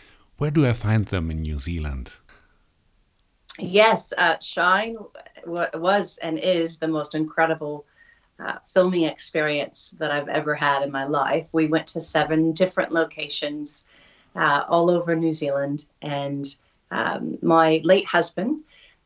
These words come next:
Speaker 2: Tony Lentino, was the executive producer of,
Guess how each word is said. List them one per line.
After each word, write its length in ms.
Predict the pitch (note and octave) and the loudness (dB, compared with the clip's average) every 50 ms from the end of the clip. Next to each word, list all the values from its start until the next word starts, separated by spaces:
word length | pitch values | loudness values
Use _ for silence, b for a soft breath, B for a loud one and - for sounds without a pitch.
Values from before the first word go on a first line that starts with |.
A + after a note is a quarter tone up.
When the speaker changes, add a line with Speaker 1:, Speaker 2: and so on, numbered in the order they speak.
| - - | -20 -10
Speaker 2:
Tony 300 | - F3 E3+ D#3+ D#3+ D#3+ | -4 -2 2 4 4 6
Lentino, 640 | D#3 D#3 D#3 D#3 D#3 - - D#3+ D#3 D#3 D3+ D3 | 6 6 6 4 4 4 4 4 4 4 4 2
was 180 | D3 D3 D3 C#3+ | 0 -2 -2 -2
the 120 | D3+ D3 | -4 -6
executive 480 | C#3+ C#3 - D3 C#3 - - C#3+ C#3+ - | -6 -4 -4 -4 -4 -2 -6 -8 -8 -6
producer 500 | - D3+ D3 D3 C#3+ - - D3 C#3 C#3 - | -4 -2 -2 0 0 -2 -2 -2 -4 -2 -4
of, 280 | - D3 D3 C#3+ C#3 | -4 -4 -4 -6 -8